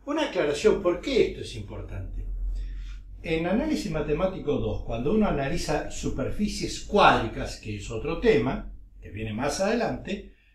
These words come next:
lo hace a través de intersecciones de planos con las superficies. Este cono es una de ellas. Y puede reconocer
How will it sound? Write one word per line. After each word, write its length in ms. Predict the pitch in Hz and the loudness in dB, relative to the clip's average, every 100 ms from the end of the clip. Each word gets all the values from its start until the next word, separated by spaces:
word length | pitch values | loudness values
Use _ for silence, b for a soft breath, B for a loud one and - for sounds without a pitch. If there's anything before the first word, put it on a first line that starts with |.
| b - | b -6
lo 160 | 175 277 | 2 2
hace 180 | - 254 | 4 4
a 80 | |
través 300 | 196 202 220 | 4 6 6
de 80 | 202 | 6
intersecciones 720 | 190 - - 147 - 123 113 | 2 -4 -4 -6 -2 -2 0
de 140 | 143 196 | 0 2
planos 580 | 254 254 233 254 277 - | 6 8 8 4 0 -2
con 220 | 147 208 | 0 2
las 120 | - | 0
superficies. 760 | 156 135 - - - - - _ _ - | -2 -6 -4 -6 -8 -14 -18 _ _ 0
Este 360 | 247 220 214 208 | 2 6 4 4
cono 220 | 269 240 | 6 6
es 140 | - | 4
una 200 | 165 135 | -2 0
de 120 | 113 | 0
ellas. 420 | 95 - - - _ _ _ _ _ b b b b - | -2 -8 -18 -20 _ _ _ _ _ b b b b -6
Y 140 | 214 | -6
puede 380 | - 262 320 285 | -2 4 6 6
reconocer 960 | 220 - 156 147 135 - 143 98 - | 4 2 2 2 0 4 2 2 -4